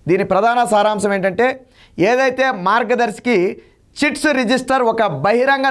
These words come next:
నోటీస్ అయితే ఇవ్వడం జరిగింది. ఆ నోటీస్ ఏంటంటే,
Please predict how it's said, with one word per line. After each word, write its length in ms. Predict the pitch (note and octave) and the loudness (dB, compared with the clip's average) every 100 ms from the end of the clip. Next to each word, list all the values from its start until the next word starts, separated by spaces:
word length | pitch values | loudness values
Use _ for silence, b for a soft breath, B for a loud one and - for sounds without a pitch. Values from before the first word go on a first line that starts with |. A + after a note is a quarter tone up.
| A#3 | 0
నోటీస్ 280 | A3+ A#3 G#3 | 0 0 0
అయితే 120 | G#3 G#3 | 0 0
ఇవ్వడం 240 | F3 G3 G3+ | 0 0 0
జరిగింది. 340 | F#3 G#3 F3+ - - _ _ _ _ b b _ F3 | 0 0 -4 -8 -18 _ _ _ _ b b _ -2
ఆ 40 | G3+ G#3+ | 0 0
నోటీస్ 340 | B3 C#4 G#3+ B3 | 0 0 0 0
ఏంటంటే, 400 | A3 G#3 A#3 | 0 -2 0